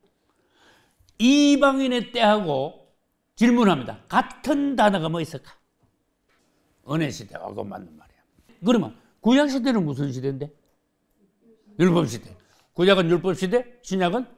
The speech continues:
은혜 시대. 그다음에 이방인의 때는 다른 말로 교회 시대. 맞아요. 그것도 적어요. 또 이방인의 때는 다른 말로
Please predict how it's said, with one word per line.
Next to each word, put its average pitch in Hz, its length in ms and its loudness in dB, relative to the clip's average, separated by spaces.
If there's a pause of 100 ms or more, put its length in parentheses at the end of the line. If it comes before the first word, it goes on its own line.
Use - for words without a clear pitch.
(460)
은혜 101 180 -16
시대. - 200 -20 (760)
그다음에 214 380 2 (280)
이방인의 247 840 2
때는 185 220 -4
다른 175 280 4
말로 240 340 2 (1160)
교회 202 360 12
시대. - 340 -6
맞아요. - 220 -14 (520)
그것도 117 280 -12
적어요. - 320 -20 (1080)
또 285 180 4
이방인의 262 680 4
때는 254 280 2
다른 240 240 8
말로 269 480 6